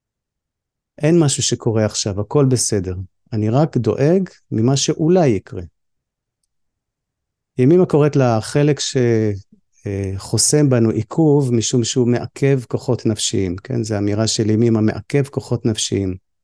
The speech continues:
לא מדובר רק בפחדים, אלא בכל מיני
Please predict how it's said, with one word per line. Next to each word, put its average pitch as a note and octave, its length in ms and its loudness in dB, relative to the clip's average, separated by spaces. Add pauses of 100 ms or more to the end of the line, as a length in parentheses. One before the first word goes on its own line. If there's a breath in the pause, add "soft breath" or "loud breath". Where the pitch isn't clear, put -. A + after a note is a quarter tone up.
(1000)
לא C3 120 2
מדובר C#3+ 400 4
רק A#2+ 140 0
בפחדים, A#2 720 0 (100)
אלא A#2 220 0
בכל A2 380 0
מיני F3+ 460 2